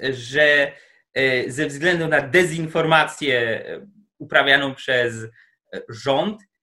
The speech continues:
e, bardzo dużo firm, które skorzystało ze zwolnienia ze składek zus, e, później, post factum, w czasie tej pierwszej tarczy antykryzysowej,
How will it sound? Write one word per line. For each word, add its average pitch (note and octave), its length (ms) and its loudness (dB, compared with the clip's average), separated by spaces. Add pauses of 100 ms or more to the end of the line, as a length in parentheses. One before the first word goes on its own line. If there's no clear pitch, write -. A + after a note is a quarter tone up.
(240)
e, - 180 -8
bardzo F#3 300 2
dużo E3 220 -2
firm, F3+ 360 -2
które D#3 260 -4
skorzystało D#3+ 480 -2
ze D3+ 80 -6
zwolnienia D3 420 -4
ze C3+ 80 -4
składek C3+ 360 -4
zus, F3+ 300 -6 (360)
e, B2+ 160 -4
później, G3 640 0
post - 260 -2
factum, D#3+ 440 2
w - 40 -16
czasie D#3 220 -2
tej C#3 180 -4
pierwszej F3+ 380 2
tarczy C#3 340 4
antykryzysowej, C3+ 760 -2